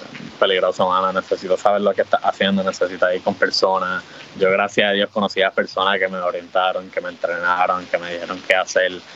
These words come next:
Hay clases que puedes coger y pagar y son certificados que te dan como que safety,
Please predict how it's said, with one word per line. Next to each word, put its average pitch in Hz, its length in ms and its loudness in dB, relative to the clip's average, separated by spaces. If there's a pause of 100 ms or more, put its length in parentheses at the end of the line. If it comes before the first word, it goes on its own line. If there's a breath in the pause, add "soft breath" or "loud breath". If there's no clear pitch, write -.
(140 loud breath)
Hay 104 140 2
clases 101 480 0
que 92 120 -4
puedes 87 260 -2
coger 95 480 0
y 92 80 -4
pagar 87 420 -2 (640 loud breath)
y 87 800 0 (300)
son 90 500 0
certificados 95 920 2
que 87 140 -4
te 85 120 0
dan 87 240 -2
como 95 260 -2
que 92 240 0
safety, 95 800 -2